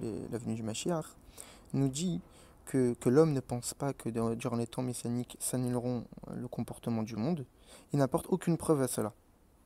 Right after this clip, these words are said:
Alors que dans le chapitre d'avant, il rapporte des preuves par rapport au Mashiach qui ne fera pas de miracle. Voilà ce qu'il disait dans le chapitre onze, le chapitre juste avant, c'est le qu'on est en train de,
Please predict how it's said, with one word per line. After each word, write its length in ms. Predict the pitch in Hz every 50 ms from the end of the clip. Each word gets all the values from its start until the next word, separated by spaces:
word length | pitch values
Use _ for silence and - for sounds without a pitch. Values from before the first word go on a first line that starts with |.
| - - - - - -
Alors 280 | - 120 - 180 175
que 100 | - -
dans 100 | 131 123
le 60 | 120
chapitre 460 | 120 - - 127 - 151 - - - 113
d'avant, 320 | 110 107 107 120 160 214 - - _ - - - - - - -
il 120 | - 131 131
rapporte 440 | 113 135 127 - - 165 - - 135
des 140 | 127 123
preuves 400 | - - - - - 226 170 139 - - - - _ - _ - _ _ _ _ _ - - - - - _ _ _
par 140 | - 123 117
rapport 440 | 123 123 - - 135 139 131 127 131
au 80 | 117
Mashiach 680 | 110 110 107 - - - 113 110 - 175 - - - - _ _ _ _ _ _ _ _ _ _ - - _ _ - -
qui 140 | - 135
ne 120 | 131 127 127
fera 320 | - - 139 123 123 120
pas 140 | - - 156
de 100 | 143 135
miracle. 460 | 131 123 120 127 104 - - - - - _ _ _ _ _ _ - - - - - -
Voilà 140 | - 139 170
ce 80 | 175 -
qu'il 140 | - 151 139
disait 260 | 135 139 131 156 165
dans 100 | 147 131
le 60 | 123
chapitre 460 | - - 127 - 135 - - - 131 -
onze, 200 | 143 135 117 117
le 80 | 110
chapitre 420 | 110 - 123 117 - 143 - - 123
juste 260 | 123 135 123 - -
avant, 160 | 127 135 139
c'est 140 | - - 123
le 80 | 123
qu'on 140 | - - 123
est 40 | 113
en 60 | 113
train 160 | - - 127
de, 220 | 123 117 117 107